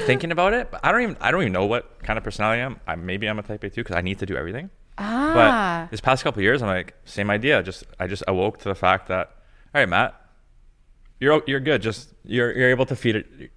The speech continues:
Speaker 1: feed it off.
Speaker 2: Yes.
Speaker 1: Give yourself some, some more time," you know? And, um, yeah, I just started with her, but we'll see how it goes. But so far, so good.
Speaker 2: Yeah.
Speaker 1: And I think that's crucial. Um, w-, if you're like that, to just
Speaker 2: Yes.
Speaker 1: surrender to the fact that it's okay.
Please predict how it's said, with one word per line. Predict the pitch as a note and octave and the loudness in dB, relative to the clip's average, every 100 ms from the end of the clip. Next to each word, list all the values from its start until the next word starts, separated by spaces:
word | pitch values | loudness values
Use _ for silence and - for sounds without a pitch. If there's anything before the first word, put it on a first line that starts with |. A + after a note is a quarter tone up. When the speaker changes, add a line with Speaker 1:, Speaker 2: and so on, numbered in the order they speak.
| - - | -20 -8
Speaker 1:
feed | - A2+ | -2 0
it | G2+ | 2
off. | E2 - - A#3 | 2 0 -8 0
Speaker 2:
Yes. | C#4 | 4
Speaker 1:
Give | B2+ B2+ | 4 4
yourself | - A#2 | 0 -2
some, | - A2 - | -2 -8 -10
some | - G#2+ | -4 -2
more | G#2 G#2+ | 2 2
time," | G2+ G2+ F2+ F2 | 2 2 2 2
you | |
know? | F#2 A#2+ - - - - _ - - | 0 -2 -4 -14 -20 -20 _ -18 0
And, | G2 G2+ G2+ | 0 2 2
um, | G2 G2 G2 F#2+ - - - - | 4 4 0 -8 -16 -20 -20 -6
yeah, | D#3 | 0
I | A2 | 0
just | A2 | 0
started | - G#2+ | 0 2
with | G2+ F#2+ | 2 0
her, | F#2 | 0
but | F#2+ F2+ | 2 0
we'll | G2 | -2
see | - G#2 | -2 2
how | F#2+ | 2
it | F#2 | 2
goes. | F#2 G2+ | 0 -2
But | F#2+ | -2
so | F#2 | -2
far, | - F#2 | 0 -2
so | F#2 | -2
good. | F2 F2 C3+ - | -2 -4 -4 -6
Speaker 2:
Yeah. | A3 C4 F#4 D#4 F#3+ F3+ F3+ | -4 -2 2 2 2 -2 -2
Speaker 1:
And | G2 F#2+ F2+ - | 0 2 0 0
I | |
think | A2 A#2 | 2 2
that's | G#2 | 2
crucial. | - G2 - E2+ F2 - - | 0 -4 -2 -4 -6 -14 -4
Um, | F2+ E2+ E2+ E2+ E2 E2+ - _ _ - _ _ _ - | 2 4 4 2 -2 -10 -20 _ _ -20 _ _ _ -12
w-, | - G#2 | -6 -6
if | G2 - - - | -6 -12 -20 -10
you're | G#2 G2 F#2+ F2+ - - - | 0 2 2 0 -6 -20 -6
like | E2+ D#2 | -4 -2
that, | C3+ D#3+ - - - F3+ E3+ | 0 0 0 -8 -20 -16 -6
to | G#2+ | -2
just | G2 - - | -2 -4 -8
Speaker 2:
Yes. | - - _ _ _ _ _ - - - - - | -16 -20 _ _ _ _ _ -20 -20 -20 -20 -20
Speaker 1:
surrender | - - F#2 F2 F#2+ | -8 0 4 4 2
to | F#2+ | -4
the | F#2+ | -4
fact | F2+ F2+ - | 0 -2 -2
that | E2+ | -12
it's | - - | -12 -14
okay. | - F2+ F3+ | -6 -2 -2